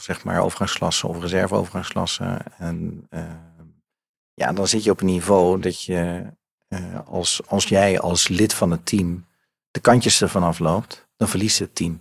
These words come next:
Het is heel simpel. Weet je, als jij tegen elf hele goede tegenstanders speelt, als jij één plek hebt waar het gewoon minder goed gaat, ben je gewoon de sjaak.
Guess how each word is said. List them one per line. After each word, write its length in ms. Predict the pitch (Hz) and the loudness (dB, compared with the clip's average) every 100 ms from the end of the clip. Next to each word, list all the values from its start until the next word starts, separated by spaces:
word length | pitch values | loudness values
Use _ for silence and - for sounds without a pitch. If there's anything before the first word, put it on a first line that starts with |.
| - _ _ _ _ _ _ _ | -14 _ _ _ _ _ _ _
Het 80 | _ | _
is 40 | - | 2
heel 120 | 101 | 2
simpel. 440 | 87 78 76 80 - _ _ | 2 0 -2 -10 -16 _ _
Weet 180 | 85 85 | -4 0
je, 120 | 101 | 0
als 220 | - 90 | 0 2
jij 240 | 107 101 101 | 4 4 4
tegen 380 | 101 90 90 - - _ | 2 2 0 -4 -14 _
elf 440 | - 113 107 - - | 4 6 4 0 -14
hele 320 | - 117 117 104 | -2 4 4 2
goede 420 | - 101 90 - _ _ _ _ _ | -2 -2 -2 -6 _ _ _ _ _
tegenstanders 540 | 131 110 - 104 95 | 4 4 4 2 2
speelt, 460 | - 98 92 - - _ _ _ _ _ - | 0 0 2 -2 -8 _ _ _ _ _ -2
als 160 | 104 | 2
jij 260 | 107 107 104 | 4 4 4
één 220 | 123 120 | 4 4
plek 260 | 107 104 - | 4 0 0
hebt 140 | 101 | 0
waar 180 | 95 92 | 2 2
het 100 | 87 | 2
gewoon 280 | - 95 92 | 0 0 2
minder 200 | 95 92 | 0 -2
goed 200 | 98 98 | -4 -4
gaat, 460 | - 87 90 - _ _ _ _ | -4 -4 -6 -10 _ _ _ _
ben 100 | - | -2
je 60 | 85 | -2
gewoon 180 | - 92 | -4 -8
de 60 | |
sjaak. 380 | - - - _ | -8 -10 -14 _